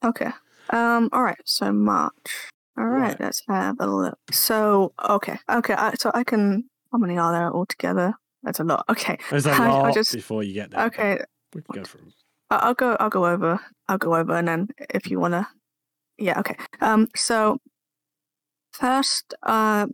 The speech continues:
Speaker 1: March first, so this has already came out. All, all these, uh, one, two, three, four, five, the first five games here have already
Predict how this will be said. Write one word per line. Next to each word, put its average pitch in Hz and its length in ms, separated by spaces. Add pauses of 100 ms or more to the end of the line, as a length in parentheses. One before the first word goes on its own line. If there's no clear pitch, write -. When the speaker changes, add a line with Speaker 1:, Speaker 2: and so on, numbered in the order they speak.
(120)
Speaker 1:
March 226 500
first, - 600
so 190 240
this 196 200
has 196 120
already 180 300
came 185 320
out. 233 220 (400)
All, 269 140
all 269 260
these, 233 380 (100)
uh, 185 580
one, 175 240
two, - 220
three, 185 300
four, - 200
five, - 160 (240)
the 226 80
first 277 280
five 226 200
games 196 240
here 180 180
have 190 160
already 185 320